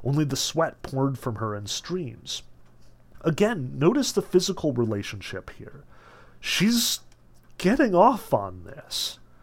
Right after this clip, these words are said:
And I don't mean this in, like, a crass or, or mean or even vulgar way. Like, this is joyful.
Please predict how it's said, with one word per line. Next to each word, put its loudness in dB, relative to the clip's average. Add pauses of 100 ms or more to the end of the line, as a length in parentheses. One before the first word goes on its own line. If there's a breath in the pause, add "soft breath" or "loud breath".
(340 soft breath)
And -2
I 4
don't 0
mean 0
this 2
in, -2
like, 0
a -2
crass 0
or, 0
or -2
mean -2
or 0
even 0
vulgar 2
way. 2
Like, 4 (380 loud breath)
this 6
is 4
joyful. 0